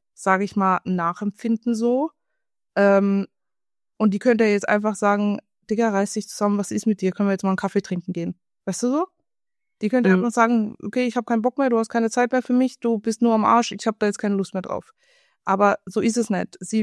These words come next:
Speaker 1: es ist, sie versteht, dass ich jetzt gerade im Arsch bin und versteht, dass ich jetzt in der Zeit vielleicht da nicht so viel rein investieren kann, weiß aber, dass sich das irgendwann halt auch dreht, so. Weißt du, vielleicht gibt's bei ihr auch mal irgendwo Phasen, wo sie im Arsch ist und das dann auch nicht so gut geht.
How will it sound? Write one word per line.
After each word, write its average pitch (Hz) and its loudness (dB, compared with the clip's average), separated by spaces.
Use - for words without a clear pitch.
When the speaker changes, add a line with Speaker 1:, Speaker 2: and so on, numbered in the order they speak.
Speaker 1:
es - -2
ist, 220 -8
sie 220 0
versteht, 226 2
dass 208 0
ich 208 -2
jetzt 214 0
gerade 196 2
im 196 -4
Arsch 190 2
bin 262 4
und 220 0
versteht, 214 0
dass 202 -2
ich 190 -8
jetzt 208 -2
in 196 0
der 185 0
Zeit 196 0
vielleicht 196 0
da 196 2
nicht 202 0
so 202 -4
viel 208 -2
rein 190 0
investieren 196 -2
kann, 220 2
weiß 196 2
aber, 202 2
dass 202 -4
sich 208 -4
das 208 0
irgendwann 220 4
halt 208 0
auch - -2
dreht, 202 0
so. 170 -4
Weißt 190 0
du, 208 -8
vielleicht 214 0
gibt's - -10
bei 202 -2
ihr 214 0
auch 226 2
mal 214 4
irgendwo 202 -2
Phasen, 190 0
wo 196 -2
sie 190 -4
im 196 -4
Arsch 175 -2
ist - -4
und 208 2
das 190 0
dann 202 -6
auch 220 0
nicht 220 -2
so 196 -8
gut 190 -10
geht. 208 -4